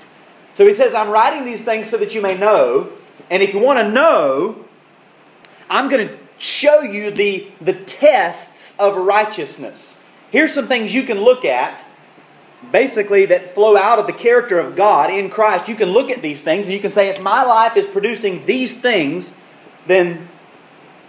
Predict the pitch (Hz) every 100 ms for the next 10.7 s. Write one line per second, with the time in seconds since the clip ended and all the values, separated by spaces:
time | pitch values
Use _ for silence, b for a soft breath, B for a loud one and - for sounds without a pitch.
0 | _ - 156 196 202 180 165 180 170 180
1 | 208 147 147 170 190 156 - 180 202 208
2 | 190 202 170 170 190 160 220 220 202 -
3 | - 220 185 202 B B 190 190 208 214
4 | 214 214 262 196 196 180 185 233 254 226
5 | - B B - 233 302 320 254 180 156
6 | 196 240 - - - - 254 247 226 208
7 | - - - - - - - - - 220
8 | - 247 269 302 277 277 277 175 147 190
9 | - - B B 214 208 202 - 277 311
10 | 294 247 294 196 147 233 -